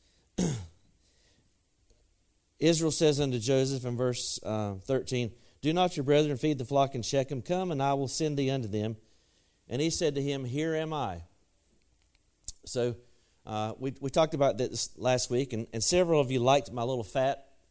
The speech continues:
acronym, so I thought I'd review it this week to help us remember.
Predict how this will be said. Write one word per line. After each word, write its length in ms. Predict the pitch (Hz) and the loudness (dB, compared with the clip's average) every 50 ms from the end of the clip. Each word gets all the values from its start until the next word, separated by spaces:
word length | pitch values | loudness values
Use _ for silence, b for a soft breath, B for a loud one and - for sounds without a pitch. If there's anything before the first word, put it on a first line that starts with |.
| _ | _
acronym, 580 | - 123 131 - - 139 131 135 135 135 131 131 _ _ b b b b b b b b b b b b _ _ | -6 -6 -6 -6 -8 -8 -6 -6 -6 -8 -8 -12 _ _ b b b b b b b b b b b b _ _
so 140 | - 123 | -4 -4
I 60 | 117 113 | -4 -2
thought 220 | 110 131 127 127 | 0 0 2 4
I'd 180 | 127 123 113 107 | 2 2 2 0
review 320 | 113 113 110 120 131 131 | -4 -4 -2 -2 -2 -2
it 160 | 131 - - 113 | -4 -4 -6 -8
this 220 | 120 117 - - | -10 -10 -8 -4
week 360 | 123 123 131 - - - 82 | -2 -2 -2 -4 -8 -14 -10
to 60 | 98 | -8
help 200 | 107 117 120 117 | -4 -4 -4 -4
us 180 | 117 110 - - | -4 -8 -8 -8
remember. 460 | 107 101 104 110 117 117 113 113 110 | -8 -6 -6 -6 -6 -6 -8 -10 -12